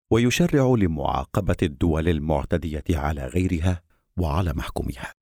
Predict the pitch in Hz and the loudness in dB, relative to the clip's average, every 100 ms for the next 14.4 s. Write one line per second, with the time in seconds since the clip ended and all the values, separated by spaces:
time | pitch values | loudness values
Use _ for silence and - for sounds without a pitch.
0 | _ _ _ _ 110 110 123 165 151 127 | _ _ _ _ 0 2 2 2 0 0
1 | 113 120 107 - 107 104 - 95 92 98 | 0 -2 -2 -2 -2 -2 -2 -2 -2 -2
2 | 92 90 87 80 90 85 76 85 80 58 | -2 -2 -2 -2 0 -2 -2 -2 -2 -6
3 | - _ _ _ _ _ _ _ - - | -12 _ _ _ _ _ _ _ -8 -4
4 | 78 78 - 71 73 - 87 71 76 78 | -4 -2 -2 -2 -4 -4 -4 -2 -2 -4
5 | 67 - 85 85 80 73 - 80 71 62 | -4 -4 -4 -2 -2 -4 -2 -4 -4 -6
6 | - - - 67 - - - _ _ _ | -4 -4 -2 -6 -10 -16 -20 _ _ _
7 | _ - 175 175 156 147 135 123 113 98 | _ 0 2 2 0 0 0 -2 -2 -2
8 | 113 101 95 90 90 85 90 82 87 90 | -2 -2 -2 -2 -2 -2 -2 -2 0 -2
9 | - 98 82 76 78 - 71 67 80 76 | -2 -2 -2 -4 -4 -2 -4 -2 -4 -2
10 | 76 82 - - - - - 71 - 78 | -2 -4 -6 -6 -6 -6 -6 -6 -4 -6
11 | - - - - _ _ _ _ _ _ | -6 -10 -12 -20 _ _ _ _ _ _
12 | _ _ _ _ _ _ _ - 76 73 | _ _ _ _ _ _ _ -4 -2 0
13 | 73 69 73 71 73 69 67 - 78 78 | 0 -2 -2 -4 -4 -4 -4 -4 -2 -2
14 | 78 76 - 80 | -2 -4 -4 -6